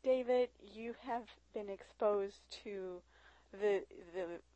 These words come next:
Latino upbringing and inspired by it. You're very involved with broad spectrum of the arts. And at the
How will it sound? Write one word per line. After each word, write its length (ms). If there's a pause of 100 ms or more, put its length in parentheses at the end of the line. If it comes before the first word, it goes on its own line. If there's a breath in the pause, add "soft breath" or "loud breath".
(140)
Latino 640
upbringing 640
and 140
inspired 760
by 220
it. 300
You're 200
very 300
involved 760
with 100 (920)
broad 340
spectrum 400
of 160
the 120
arts. 340 (1500 loud breath)
And 100
at 120
the 100